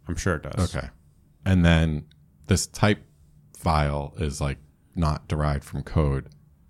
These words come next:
Speaker 2: So then what's the process for, like, we
Speaker 1: Change.
Speaker 2: Yeah, we
Speaker 1: So
Speaker 2: change.
Speaker 1: someone s-, submits a P R. Well, I think that's where the type tests come in. So, like, I think if someone went and edited an option and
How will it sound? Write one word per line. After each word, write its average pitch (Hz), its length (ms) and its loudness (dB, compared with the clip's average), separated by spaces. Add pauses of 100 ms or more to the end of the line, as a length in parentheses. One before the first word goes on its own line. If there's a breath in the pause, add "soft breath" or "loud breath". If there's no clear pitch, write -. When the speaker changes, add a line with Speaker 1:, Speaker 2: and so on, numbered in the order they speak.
(180)
Speaker 2:
So - 180 2
then 78 200 2
what's 90 180 0
the 92 80 -2
process 78 560 -4
for, 71 360 -4
like, 67 320 -6
we 73 520 -4 (100)
Speaker 1:
Change. 82 480 -4
Speaker 2:
Yeah, 78 220 -2
we 71 120 -2
Speaker 1:
So - 160 -4
Speaker 2:
change. 78 160 4
Speaker 1:
someone 85 280 -4 (100)
s-, 90 200 -10
submits 87 280 -8
a 78 60 -10
P 85 180 -6
R. 78 300 -4 (420 loud breath)
Well, 98 160 2
I 95 80 6
think 123 180 0
that's 98 200 -6
where 92 80 -2
the 78 80 -6
type 90 280 -2
tests 80 320 -6
come 78 140 -6
in. 76 220 -8 (420)
So, 87 240 0
like, 80 200 0
I 85 60 0
think 92 200 -2
if 90 80 -8
someone 87 340 -4
went 87 220 -6
and 80 240 -6 (680)
edited 87 320 -2
an 82 120 -4
option 104 580 -4 (920 soft breath)
and 82 400 -4